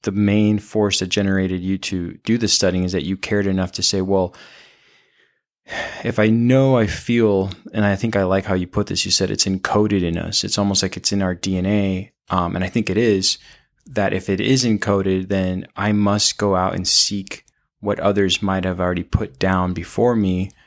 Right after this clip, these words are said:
in order to understand what it is I'm feeling. And you cared enough to do that, which in, in turn, in this more personal experience, it helped me out a lot because I felt this from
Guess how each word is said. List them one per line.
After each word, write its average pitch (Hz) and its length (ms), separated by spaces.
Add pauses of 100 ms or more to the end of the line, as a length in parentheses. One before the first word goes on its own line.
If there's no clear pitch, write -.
(180)
in 104 120
order 98 180
to 98 220
understand 92 760
what 95 200
it 90 120
is 87 120
I'm 82 160
feeling. 87 680
And 95 180
you 92 100
cared 107 380
enough 90 480 (320)
to - 100
do 107 320
that, - 260
which 101 320
in, 101 300 (480)
in 98 160
turn, 117 460
in 95 220
this - 280
more 95 220
personal 110 640
experience, 90 600 (260)
it 101 100
helped 95 320
me 104 240
out 92 200
a 80 60
lot 87 260
because 95 220
I 95 100
felt 110 380
this 85 220
from 90 320